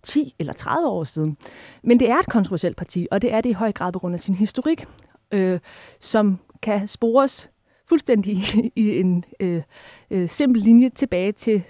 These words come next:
øh, fascistpartiet, i, fra, fra anden verdenskrig. Og sidenhen så er der selvføl-, så er sket alle mulige interne, øh, kampe og opgør i partiet. De har forsøgt at, at lægge deres, øh, profil i lidt andre folder,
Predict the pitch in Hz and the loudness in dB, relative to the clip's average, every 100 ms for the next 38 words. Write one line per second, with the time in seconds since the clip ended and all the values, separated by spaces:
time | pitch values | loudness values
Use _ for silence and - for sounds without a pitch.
0 | - 208 196 214 226 - - - 160 151 | -6 -2 0 0 -2 -4 -10 -4 -4 -6
1 | _ _ - - _ - 202 180 170 - | _ _ -20 -20 _ -10 -6 -4 -6 -4
2 | 180 165 - 165 180 160 147 160 - 175 | -4 -4 -4 -4 -2 -4 -6 -8 -8 -8
3 | 190 - 320 262 262 269 233 - - 269 | -8 -2 2 2 0 -2 -6 -8 -6 -6
4 | - 254 - - 269 240 208 247 233 226 | -2 -4 -4 -6 -6 -2 4 6 6 4
5 | 240 214 226 220 185 175 180 160 165 - | 0 -2 -2 -2 -2 -4 -4 -4 -6 -2
6 | 208 254 311 - - - - - 170 - | 0 0 -2 -6 -16 -20 -20 -8 -6 -2
7 | 233 - 254 214 - - 202 247 233 196 | -4 0 -2 -2 -4 -6 -4 0 0 0
8 | 175 220 214 196 175 - 190 175 160 _ | -2 -2 -2 -2 -2 -2 -4 -4 -6 _
9 | - _ - 190 208 208 208 190 175 170 | -20 _ -8 2 4 4 0 0 -2 -6
10 | - 196 - - - 285 233 196 - 214 | -8 -8 -6 -10 2 2 2 -2 -6 -4
11 | 202 190 240 202 220 254 - 190 214 277 | -2 -2 0 0 0 -2 0 2 2 2